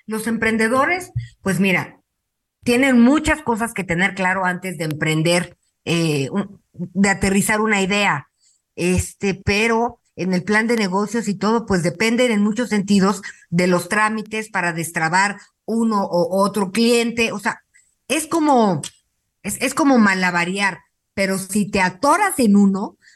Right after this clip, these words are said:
pues se te caen todas las pelotas que traías tú ahí, por eso es tan importante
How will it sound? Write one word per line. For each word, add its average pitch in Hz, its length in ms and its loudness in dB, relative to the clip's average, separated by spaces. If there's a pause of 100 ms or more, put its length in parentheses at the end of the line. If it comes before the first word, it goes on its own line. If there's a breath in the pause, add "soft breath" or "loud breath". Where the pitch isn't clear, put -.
(120)
pues 202 160 -2
se 208 220 -2
te 196 220 -4
caen 285 420 0
todas 285 340 0
las 254 180 -2
pelotas 269 600 -2
que 247 100 -6
traías 233 520 0
tú 277 380 2 (240 loud breath)
ahí, 269 460 0
por 233 140 0
eso 254 180 -2
es 302 120 -6
tan 269 220 0
importante 226 680 -4